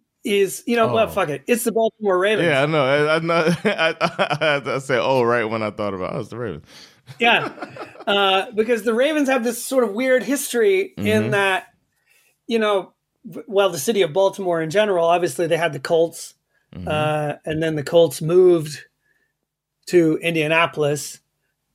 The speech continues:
Speaker 1: Um, and the story of how the Ravens or how the, c-, the original Cleveland Browns
Speaker 2: Exactly.
Speaker 1: moved to Baltimore to become the Ravens is kind of a crazy story. But, well, these different people who were trying to bring a team to Baltimore felt like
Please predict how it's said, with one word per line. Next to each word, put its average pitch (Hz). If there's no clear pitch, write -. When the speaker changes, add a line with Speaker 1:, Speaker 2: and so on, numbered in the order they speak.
Speaker 1:
Um, 147
and 160
the 175
story 254
of 208
how 226
the 202
Ravens 190
or 151
how 180
the, 160
c-, 196
the 180
original 180
Cleveland 165
Browns 160
Speaker 2:
Exactly. 92
Speaker 1:
moved 165
to 175
Baltimore 175
to 156
become 156
the 147
Ravens 160
is 143
kind 160
of 147
a 143
crazy 147
story. 147
But, 147
well, 175
these 226
different 285
people 233
who 214
were 196
trying 214
to 190
bring 190
a 170
team 196
to 175
Baltimore 165
felt 190
like 170